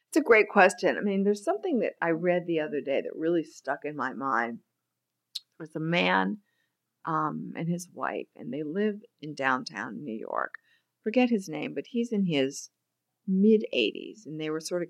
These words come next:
categorizing all his art. But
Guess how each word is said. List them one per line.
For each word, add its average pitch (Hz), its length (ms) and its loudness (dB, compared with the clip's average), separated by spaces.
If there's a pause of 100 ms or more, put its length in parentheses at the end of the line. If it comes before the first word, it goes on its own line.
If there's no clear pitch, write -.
(140)
categorizing 147 880 -2 (460)
all 156 240 10
his 156 400 0 (120)
art. - 420 -2 (420)
But 233 140 6